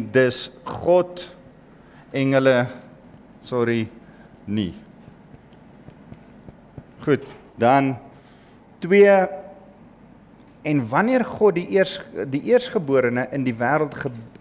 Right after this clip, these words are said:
inbring, sê hy, "En laat al die engele van God hom aanbid." Nou quoteer hy, uh, ver, uh, waar is ons nou? Deuteronomium tweeëndertig vers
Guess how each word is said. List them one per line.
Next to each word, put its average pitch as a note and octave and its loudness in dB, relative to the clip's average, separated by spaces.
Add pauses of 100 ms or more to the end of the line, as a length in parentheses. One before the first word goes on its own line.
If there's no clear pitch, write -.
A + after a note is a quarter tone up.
inbring, C3 0
sê D#3 0
hy, G#2 2 (1040)
"En C3 -2
laat F3 0 (120)
al B3 -2
die B3+ -2
engele F3 0
van D3 -6
God - -4 (640)
hom C#3 2
aanbid." A2 -2 (760)
Nou B2 2
quoteer C#3+ 0
hy, A#2+ 4 (960)
uh, G#2 -2
ver, A#2 0
uh, - -10 (200)
waar G#2+ -4
is A2+ -6
ons A#2 -8
nou? G2+ -2
Deuteronomium A#2+ -2
tweeëndertig A#2 0
vers G#2+ -2